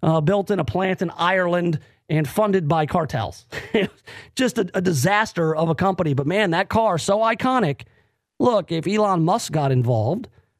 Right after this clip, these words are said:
well, he could buy the rights to the DeLorean. He could do it. It was just, uh, w-, co-, money he's got in the cushions of his couch. I mean, the guy's so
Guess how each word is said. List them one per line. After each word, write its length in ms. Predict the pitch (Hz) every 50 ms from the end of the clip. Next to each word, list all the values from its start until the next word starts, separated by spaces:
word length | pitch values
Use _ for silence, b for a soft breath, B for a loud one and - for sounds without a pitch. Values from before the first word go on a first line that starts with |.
| _ -
well, 100 | - 254
he 160 | - - 370 370
could 180 | 196 156 123
buy 220 | 135 151 156 170 156
the 80 | 135
rights 380 | 127 113 120 135 151 160 156 -
to 120 | - 160
the 120 | 135 131 131
DeLorean. 600 | 127 120 131 160 185 196 208 214 226 226 208 b b b b b b b
He 100 | 240 208
could 120 | 208 156
do 200 | 185 214 226 233
it. 60 | 233
It 60 | 214
was 120 | 214 226 202
just, 240 | 226 233 202 - 233
uh, 220 | 226 233 226 233
w-, 320 | 220 220 220 196 202 170
co-, 360 | - - 247 247 214 202 214 165 185
money 320 | 190 196 254 262 262 233
he's 140 | 233 233 170
got 200 | 143 226 220 208
in 60 | 196
the 60 | 196
cushions 340 | - - 202 196 165 185 170
of 60 | 175
his 100 | 151 139
couch. 400 | - - 123 98 90 104 - - b b b b b b -
I 40 | 160
mean, 80 | 170 175
the 40 |
guy's 440 | 165 202 190 185 180 170 147 - - -
so 440 | - - 202 190 180 180 170 -